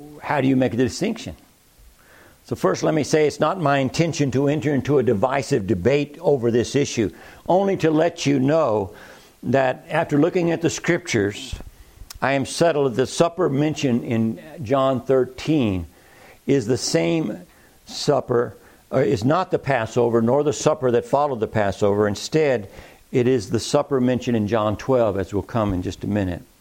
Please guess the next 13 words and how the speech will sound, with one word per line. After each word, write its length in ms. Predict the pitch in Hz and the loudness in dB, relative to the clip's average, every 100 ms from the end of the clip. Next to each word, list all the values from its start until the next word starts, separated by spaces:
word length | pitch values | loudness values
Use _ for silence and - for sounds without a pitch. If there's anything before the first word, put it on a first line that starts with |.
| _ - - _ _ _ _ _ _ _ _ - - - - - - | _ -20 -20 _ _ _ _ _ _ _ _ -18 -18 -18 -20 -8 -4
The 60 | |
commentaries 640 | - 175 208 185 175 185 139 | 0 2 2 0 0 0 2
are 140 | 147 | 2
also 340 | 156 175 160 151 | 2 2 0 2
all 320 | 175 156 165 | 2 2 2
over 220 | 170 156 | 2 2
the 100 | 139 | 0
place 560 | 139 139 131 127 - 185 | 2 4 4 0 -4 0
regarding 880 | 127 120 143 151 147 139 - 107 | 2 4 2 2 0 -2 -4 -2
this 400 | 120 151 - - - | 0 0 -2 -12 -10
supper. 440 | - 127 - 98 | -2 -2 0 0
Not 240 | 104 139 160 | 2 2 2
only 320 | 160 143 | 2 0